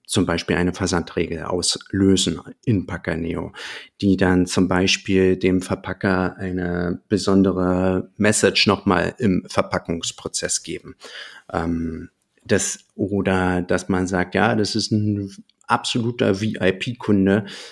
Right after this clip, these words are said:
dass diese Bestellung als allererstes ausgeführt wird. Da haben wir unterschiedliche Filter.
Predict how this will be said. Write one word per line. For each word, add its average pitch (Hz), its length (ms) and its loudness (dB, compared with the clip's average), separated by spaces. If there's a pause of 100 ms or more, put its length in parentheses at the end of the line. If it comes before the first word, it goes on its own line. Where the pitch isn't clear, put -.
(160)
dass - 220 0
diese 101 240 -2
Bestellung 90 560 0
als 95 180 -4
allererstes 92 800 0
ausgeführt - 720 -8
wird. - 160 -10 (400)
Da 107 80 2
haben 107 160 2
wir 107 140 4
unterschiedliche 107 760 0
Filter. 113 560 6